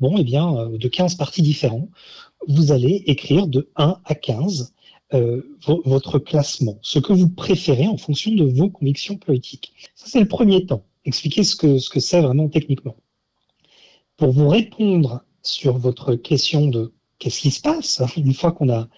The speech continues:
donné, euh, rendu son bulletin dans, dans l'urne, je dois m'arrêter un instant sur, euh, ce qu'on appelle le instant runoff voting. Pour le traduire, euh, peut-être mal en français, c'est le vote au classement instantané,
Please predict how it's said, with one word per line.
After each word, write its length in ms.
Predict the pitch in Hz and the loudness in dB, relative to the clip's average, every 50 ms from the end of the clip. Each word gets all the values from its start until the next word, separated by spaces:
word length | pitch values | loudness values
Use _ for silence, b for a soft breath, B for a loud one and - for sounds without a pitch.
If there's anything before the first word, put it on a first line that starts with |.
| b b b b b b b _ _ _ _ _ _ _ 147 127 120 - _ - | b b b b b b b _ _ _ _ _ _ _ 0 0 0 -2 _ 2
donné, 460 | 175 170 165 185 190 190 175 147 123 | 4 4 6 6 6 4 4 4 4
euh, 80 | 117 113 | 2 0
rendu 280 | 110 151 180 180 190 | 0 2 2 2 2
son 200 | 175 - 165 156 | 2 2 2 2
bulletin 400 | 139 147 147 143 - 180 170 160 | 4 4 2 2 0 -2 -2 0
dans, 200 | 139 123 113 110 | 0 -2 -2 -4
dans 140 | 110 113 113 | -6 -4 -2
l'urne, 420 | 117 131 208 294 294 202 139 127 - _ _ B B B B B B B B B B B _ | 0 2 4 4 4 2 0 -4 -6 _ _ B B B B B B B B B B B _
je 200 | - 127 135 147 | -2 0 2 2
dois 200 | 147 175 202 208 | 2 4 4 6
m'arrêter 460 | 208 185 165 170 175 175 175 180 170 | 4 4 4 4 2 2 2 0 2
un 80 | 151 143 | 2 2
instant 400 | 139 143 - - - 220 247 262 | 0 0 -2 -4 -2 -2 0 0
sur, 480 | 254 - - - - 180 208 214 175 | -2 -2 -4 0 2 2 2 4 4
euh, 200 | 156 139 143 143 | 2 2 0 0
ce 100 | 139 - | -4 -4
qu'on 120 | - 139 139 | -2 -2 0
appelle 300 | 143 - - 226 226 196 | 0 0 0 0 2 4
le 240 | 151 143 156 - _ _ | 4 2 0 -2 _ _
instant 540 | - 202 208 208 202 - - - 175 185 202 202 - - | 2 4 4 4 2 0 0 0 0 0 0 -4 -6 -4
runoff 560 | - 143 139 151 151 147 147 156 - - - - - - | -2 0 2 2 2 2 0 -2 -4 -8 -14 -18 -6 -2
voting. 640 | 127 131 139 135 131 - - 143 113 104 107 120 - _ _ _ _ _ _ _ _ _ _ _ _ _ _ _ _ | 0 2 2 2 2 0 -2 -6 -6 -6 -8 -14 -20 _ _ _ _ _ _ _ _ _ _ _ _ _ _ _ _
Pour 160 | - 120 120 | -2 0 0
le 100 | 123 127 | 0 -2
traduire, 580 | 123 - - 147 139 139 135 143 147 147 135 131 | -4 -2 0 0 2 2 2 4 4 4 4 4
euh, 240 | 120 113 110 110 - - _ _ _ _ | 2 0 0 -2 -6 -12 _ _ _ _
peut-être 280 | - 123 - 143 - - | -14 -6 -6 -6 0 2
mal 240 | 151 151 156 151 | 2 4 4 4
en 100 | 143 127 | 2 2
français, 440 | 127 - - 139 131 - - 214 226 | 0 -2 -4 -6 -6 -2 0 0 0
c'est 340 | 220 - - 143 131 147 - - _ | 0 -2 0 2 2 2 0 -2 _
le 180 | - 151 135 135 | 0 2 4 4
vote 400 | 131 131 127 165 196 214 - - | 4 4 4 4 2 2 2 0
au 80 | 151 147 | -2 -2
classement 520 | - 147 135 139 - - 160 160 170 - - | 0 -2 -4 -4 -2 0 0 0 0 -2 -2
instantané, 760 | - 143 - - - 143 131 - - 131 123 135 160 254 - | -4 -4 -4 -4 -4 -4 -4 -2 -2 -2 0 0 -2 -2 -4